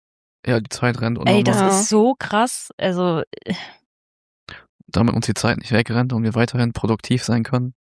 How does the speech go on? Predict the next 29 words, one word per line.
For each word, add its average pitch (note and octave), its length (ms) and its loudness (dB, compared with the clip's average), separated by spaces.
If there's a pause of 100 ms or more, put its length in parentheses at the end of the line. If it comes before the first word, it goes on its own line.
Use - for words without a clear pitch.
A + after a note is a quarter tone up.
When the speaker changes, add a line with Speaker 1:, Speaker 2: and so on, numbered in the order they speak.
(240)
Speaker 1:
würde A2 160 2
ich B2 100 -2
jetzt - 400 0
die A#2 80 -4
Folge - 260 4
Speaker 2:
<laughs> F5 100 -2
Speaker 1:
beenden C#4 420 2
wollen. C3 300 0 (100)
Speaker 2:
Ja, F#3+ 160 2
wir F3+ 80 0
hören F3 160 -2
jetzt D#3 140 -4
auf. D#3 240 -6 (380)
<laughs> B3+ 320 2
Speaker 1:
Was - 280 0
packt - 340 -4
ihr A#2 180 2
in A2+ 120 0
eure A2 320 2
Zeitkapsel? - 680 -2 (1300)
Ich - 200 0
packe - 260 0
da G#2+ 140 0
rein, A#2 380 2 (440)
dass - 200 -6
wir A2 40 4
dran A2+ 220 0
denken B2+ 320 2
müssen F#3 360 0